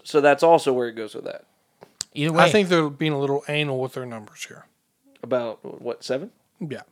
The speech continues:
Speaker 1: All right. Well, you tell that to Brad Pitt.
Speaker 2: And that was a goddamn good movie.
Speaker 3: Whatever.
Speaker 2: Question for you.
Speaker 1: What's in the box? <laughs>
Speaker 2: Besides what's in the box, <clears throat> we already know. Who
Speaker 1: Just
Speaker 2: said
Speaker 1: tell me what's in the box.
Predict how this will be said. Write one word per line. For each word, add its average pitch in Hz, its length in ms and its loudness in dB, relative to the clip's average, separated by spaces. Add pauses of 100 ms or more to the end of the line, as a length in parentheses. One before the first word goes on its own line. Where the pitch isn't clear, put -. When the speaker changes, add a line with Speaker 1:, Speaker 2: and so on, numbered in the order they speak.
(180)
Speaker 1:
All 117 120 -8
right. 107 220 -10
Well, 139 260 0
you 143 120 -6
tell 151 160 0
that 143 160 2
to 127 40 -8
Brad 123 240 0
Pitt. - 220 -10 (100)
Speaker 2:
And 131 120 -6
that 135 60 -4
was 143 100 -6
a 117 40 -10
goddamn 117 400 -10
good 113 140 -10
movie. 107 380 -10 (800)
Speaker 3:
Whatever. 120 320 -8 (1040)
Speaker 2:
Question 165 340 2
for 117 180 -10
you. 104 120 -12 (340)
Speaker 1:
What's 339 220 12
in 339 100 12
the 330 80 12
box? 285 720 10 (260)
<laughs> - 240 -10
Speaker 2:
Besides 240 420 6
what's 226 200 4
in 185 100 0
the 165 60 0
box, 143 520 0 (280)
<clears throat> - 300 -12
we 254 60 8 (960)
already 127 240 0
know. 107 180 -6 (280)
Who 127 60 -4
Speaker 1:
Just 269 100 2
Speaker 2:
said 269 60 2
Speaker 1:
tell 320 120 10
me 302 100 10
what's 269 200 6
in 247 80 0
the 233 80 -2
box. - 280 -10